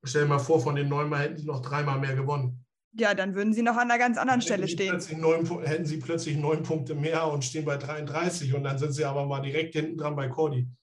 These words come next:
Speaker 2: Ja.
Speaker 1: Was für eine Überleitung zu unserem nächsten Thema.
Speaker 2: <laughs> Niklas, als würdest du das beruflich machen mit den Überleitungen. Aber
Speaker 1: Also
Speaker 2: ich, ich muss leider sagen,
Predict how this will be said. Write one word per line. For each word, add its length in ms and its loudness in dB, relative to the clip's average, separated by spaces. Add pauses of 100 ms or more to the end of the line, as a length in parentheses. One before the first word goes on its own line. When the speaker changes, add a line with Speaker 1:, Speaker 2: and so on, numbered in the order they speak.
(360)
Speaker 2:
Ja. 240 -2 (300)
Speaker 1:
Was 160 4
für 160 4
eine 140 6
Überleitung 520 4
zu 160 0
unserem 300 4
nächsten 360 2
Thema. 480 0 (240)
Speaker 2:
<laughs> 560 -2
Niklas, 420 4 (100)
als 280 0
würdest 400 4
du 60 4
das 240 6
beruflich 480 6
machen 260 4
mit 120 6
den 160 6
Überleitungen. 680 4 (340)
Aber 260 8
Speaker 1:
Also 160 4
Speaker 2:
ich, 240 0
ich 140 -4
muss 220 6
leider 380 8
sagen, 260 6